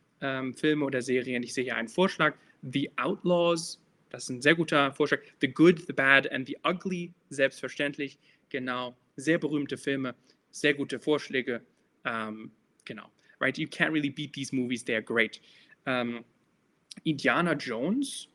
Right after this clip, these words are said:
ja, könnte man auch sagen, ist eine Art von Western. I mean, that is a kind of Western. Mhm. Ähm, Dea al-, also says the great,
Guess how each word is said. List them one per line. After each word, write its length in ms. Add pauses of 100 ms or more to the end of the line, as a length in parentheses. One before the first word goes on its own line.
ja, 420
könnte 240
man 100
auch 220
sagen, 400
ist 240
eine 180
Art 240
von 200
Western. 420 (500)
I 60
mean, 140
that 100
is 140
a 40
kind 300
of 80
Western. 460 (140)
Mhm. 300 (1400)
Ähm, 420
Dea 200
al-, 320
also 220
says 360
the 80
great, 360